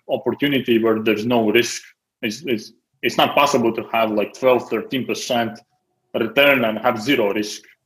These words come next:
So that doesn't happen. So it's gonna ha-, it's, it's gonna come in one form or the other,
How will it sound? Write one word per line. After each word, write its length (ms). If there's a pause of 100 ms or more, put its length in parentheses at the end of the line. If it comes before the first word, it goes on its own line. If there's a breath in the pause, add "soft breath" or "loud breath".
(140)
So 220
that 260
doesn't 220
happen. 420
So 200
it's 120
gonna 220
ha-, 260 (120)
it's, 500
it's 160
gonna 400
come 240
in 140
one 260
form 340
or 140
the 100
other, 500